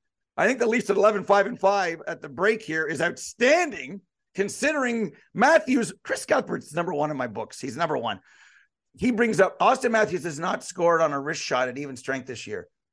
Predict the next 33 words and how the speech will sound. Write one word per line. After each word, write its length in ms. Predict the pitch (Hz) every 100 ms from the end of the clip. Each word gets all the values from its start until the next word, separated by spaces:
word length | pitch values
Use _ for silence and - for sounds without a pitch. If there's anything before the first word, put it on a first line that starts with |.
| _ -
Holy 800 | - 440 415 339 220 185 180 214
m-, 60 | - _ _ -
what 260 | 403 403
a, 40 | 294
s-, 220 | - - _ -
like, 180 | 226 220
that's 320 | 339 359 -
something 300 | 247 247 247
you 140 | 220
go, 340 | 214 220 214 - -
"Are 100 | 262
you 240 | 302 403 -
kidding 500 | - 247 - 302 269
me?" 220 | 147 104 _ _ _ _ -
And 160 | 208 -
I, 140 | 196 -
he's 240 | 170 185
trying, 540 | - 202 302 339 277 269
he's 180 | 208
still, 360 | - - - - _ _ _ _ _
some 180 | - 240
of 60 | 233
the 80 | 226
underlying 360 | 240 226 220
numbers 240 | 220 214 185
are 80 |
still 320 | 165 - 277 226
good. 340 | 156 262 294
He's 140 | 233
still 200 | - 269
getting 320 | 196 233 254 220
some 200 | 202 190
opportunities, 600 | 208 196 220 226 233